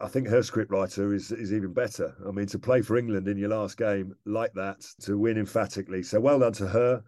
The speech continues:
And of all the performers, of which there were many, my award has to go to a back row forward. Uh, his name is Tom and his second name is Pearson. Uh, I thought he was magnificent.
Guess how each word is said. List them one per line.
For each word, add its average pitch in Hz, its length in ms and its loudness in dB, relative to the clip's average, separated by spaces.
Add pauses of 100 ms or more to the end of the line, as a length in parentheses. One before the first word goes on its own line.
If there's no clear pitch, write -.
(120)
And 113 240 -2
of 104 80 -2
all 139 180 4
the 131 160 4
performers, 117 640 -2
of 95 80 -6
which 104 240 -6
there 101 140 2
were 101 160 4
many, 110 400 -2 (340)
my 107 160 -2
award 98 200 0
has 98 220 -6
to 87 80 -10
go 87 140 -2
to - 140 -8
a - 20 -10
back 90 220 -8
row 85 120 -4
forward. 92 380 -4 (180)
Uh, 92 180 -4
his 85 140 -8
name 98 160 -2
is 90 120 -6
Tom 98 440 2 (100)
and 92 80 -8
his 87 120 -8
second - 540 -8
name 90 160 -4
is 85 100 -12
Pearson. 107 640 -2 (160)
Uh, 92 420 -4
I 92 60 -6
thought 95 300 -4
he 92 100 0
was 92 180 -2
magnificent. 104 760 -4